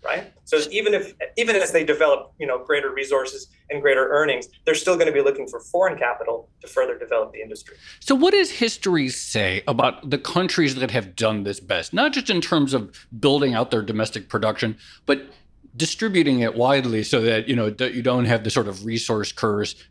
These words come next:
Speaker 2: Dutch disease phenomenon? What are the best examples of paths that countries have taken so that the benefits really do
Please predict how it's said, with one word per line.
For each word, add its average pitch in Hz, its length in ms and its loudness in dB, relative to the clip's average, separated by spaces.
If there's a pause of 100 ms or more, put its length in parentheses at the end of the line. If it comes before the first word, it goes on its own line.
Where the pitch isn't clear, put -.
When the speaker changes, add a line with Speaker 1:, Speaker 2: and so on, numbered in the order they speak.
(120)
Speaker 2:
Dutch 117 300 0
disease 107 560 -4 (100)
phenomenon? 107 640 -2 (380)
What 190 220 2
are 330 80 2
the 226 100 2
best 135 380 0
examples 107 680 -4
of 101 220 -10
paths - 400 -4
that 101 160 -16
countries 101 380 -4
have 95 100 -10
taken 107 340 -2
so - 160 -4
that 104 240 -2 (300)
the 117 100 0
benefits 120 460 2
really 120 240 2
do 113 260 -2